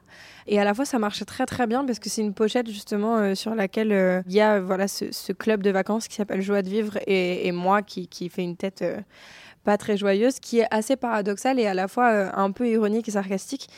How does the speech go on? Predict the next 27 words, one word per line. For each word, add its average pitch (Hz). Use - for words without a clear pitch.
Et 226
ça 220
reflète 240
bien 294
l'album. 202
C'est 214
un 208
album 233
qui 220
est 247
assez 226
paradoxal, 208
comme 208
la 190
pochette. 190
Plein 226
de, 202
de 190
mélanges 214
très 220
différents 202
les 208
uns 202
des 196
autres 214
musicalement 190
parlant, 196